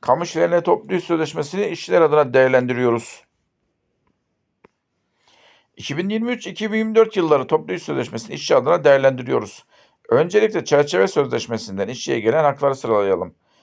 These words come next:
Ücret zamlarının tamamı. Akşam yirmiden sabah altıya kadar çalışanlara yüzde sekiz gece zammı. Vasıflı işçiye yüzde altı iş primi, vasıfsız işçiye yüzde beş iş primi.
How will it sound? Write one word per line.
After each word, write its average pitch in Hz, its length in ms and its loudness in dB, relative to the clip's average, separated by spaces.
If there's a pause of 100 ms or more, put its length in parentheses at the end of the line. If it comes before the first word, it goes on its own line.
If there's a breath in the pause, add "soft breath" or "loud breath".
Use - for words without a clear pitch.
(280)
Ücret 147 340 -2
zamlarının 135 520 0
tamamı. 135 560 2 (600)
Akşam 175 420 -2
yirmiden 170 320 -4
sabah 170 300 0
altıya 170 300 2
kadar 135 200 2
çalışanlara 131 560 -2
yüzde 147 240 -6
sekiz 147 360 -8
gece 143 240 -6
zammı. 95 440 -2 (400)
Vasıflı 127 400 -2
işçiye 185 280 0
yüzde 175 300 0
altı 160 280 4
iş 147 160 -10
primi, 123 420 -4
vasıfsız 156 400 -4
işçiye 156 340 -4
yüzde 139 380 -2
beş 147 240 -2
iş - 220 -12
primi. 104 420 -4